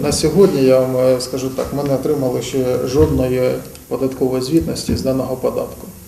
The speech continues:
Цей податок новий, ми його ще не адміністрували. Як з ним співпрацювати? Ну, тобто є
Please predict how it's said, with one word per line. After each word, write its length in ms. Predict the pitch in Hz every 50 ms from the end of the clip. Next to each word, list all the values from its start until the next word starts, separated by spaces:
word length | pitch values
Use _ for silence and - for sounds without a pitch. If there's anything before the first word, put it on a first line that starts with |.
| - -
Цей 160 | - - 143
податок 480 | 135 - 139 139 139 135 - 135 - -
новий, 340 | 143 147 156 165 180 175
ми 160 | - 127 127 127 127
його 160 | 123 120 120
ще 200 | 113 - - 127
не 240 | 123 127 131 156 175
адміністрували. 880 | 160 151 156 151 151 151 151 151 151 147 147 143 143 143 139 131 131 127 - - - - - - - - - - - - - - -
Як 260 | 120 135 160 160 143
з 40 | 139
ним 200 | 143 143 139 135
співпрацювати? 1300 | - - - 151 147 135 135 135 135 131 131 135 139 139 139 - 147 139 160 175 170 160 - - 131 131 127
Ну, 60 | 127 120 123
тобто 260 | 131 127 - - 127
є 300 | 127 131 139 147 139 127